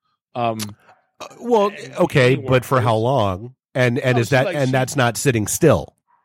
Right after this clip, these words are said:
Speaker 1: She thinks it's wearing, like, goggles and her nose plug in the pool. Like, to her, it's just
Speaker 2: Uh.
Speaker 1: like, "I'm wearing it to go into Five Below," and then she buys a Barbie with crutches on it and mocks me with it. Like,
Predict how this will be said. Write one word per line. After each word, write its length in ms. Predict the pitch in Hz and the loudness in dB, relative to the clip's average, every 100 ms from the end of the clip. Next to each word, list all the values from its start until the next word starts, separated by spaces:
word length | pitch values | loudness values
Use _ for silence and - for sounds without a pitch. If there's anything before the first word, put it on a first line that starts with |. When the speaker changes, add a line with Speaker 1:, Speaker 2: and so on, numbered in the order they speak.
| - | -14
Speaker 1:
She 200 | - 180 | -4 -2
thinks 300 | 208 185 147 | 0 -2 -2
it's 160 | 139 | -6
wearing, 640 | 139 139 139 139 139 135 135 - | -2 0 2 2 0 -2 -12 -6
like, 240 | 127 117 | -6 -4
goggles 440 | 123 131 131 127 120 | -2 0 0 -2 -2
and 80 | 120 | -4
her 60 | |
nose 260 | 120 120 120 | -2 -4 -4
plug 220 | 123 107 | -6 -6
in 60 | 107 | -6
the 60 | |
pool. 260 | 95 131 113 | -10 -8 -6
Like, 180 | 98 - | -6 -6
to 100 | 120 | -4
her, 180 | 135 151 | 0 0
it's 140 | 117 | -2
just 300 | 135 120 - _ | -4 -4 -6 _
Speaker 2:
Uh. 260 | 120 110 107 - | 4 4 2 -2
Speaker 1:
like, 140 | 113 | -4
"I'm 140 | 120 131 | -4 -2
wearing 300 | 131 131 131 | -2 0 -2
it 120 | 120 | -6
to 80 | 120 | -2
go 140 | 120 | -2
into 140 | 117 | -2
Five 260 | 107 120 117 | -2 0 0
Below," 360 | 117 110 107 - _ _ - | 0 0 -2 -4 _ _ -10
and 100 | 131 | -6
then 80 | 123 | -4
she 140 | 135 | -2
buys 260 | 123 127 123 | 0 0 0
a 40 | |
Barbie 340 | 120 123 123 117 | 0 0 2 -2
with 140 | 101 | -4
crutches 420 | - 127 123 120 110 | -4 -2 -2 -2 -2
on 160 | 107 | -2
it 120 | 110 | -4
and 120 | 113 113 | -8 -8
mocks 360 | 110 113 - | -6 -6 -8
me 120 | 113 | -6
with 160 | 104 98 | -6 -4
it. 140 | 101 - _ _ _ _ | -6 -8 _ _ _ _
Like, 120 | - | -20